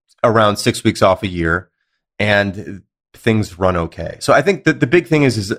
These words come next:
don't fear it. It's gonna be fine. You're not as important as you think you are. It's just a good thing to get through your head anyway.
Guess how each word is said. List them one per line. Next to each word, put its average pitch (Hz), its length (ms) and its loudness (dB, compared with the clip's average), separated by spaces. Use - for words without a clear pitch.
don't 131 240 0
fear 87 280 -2
it. - 160 -6
It's 101 160 2
gonna 113 180 4
be 110 100 6
fine. 87 440 0
You're 120 140 4
not 131 140 4
as 143 100 -4
important 120 300 -4
as 107 80 -4
you 123 60 0
think 92 280 -6
you 82 140 -8
are. 87 320 -8
It's 120 140 -8
just - 160 -12
a 113 40 -12
good 110 160 0
thing 107 140 -2
to 98 60 -2
get 101 140 -4
through 98 120 -4
your 98 100 2
head 90 260 -2
anyway. 80 640 -6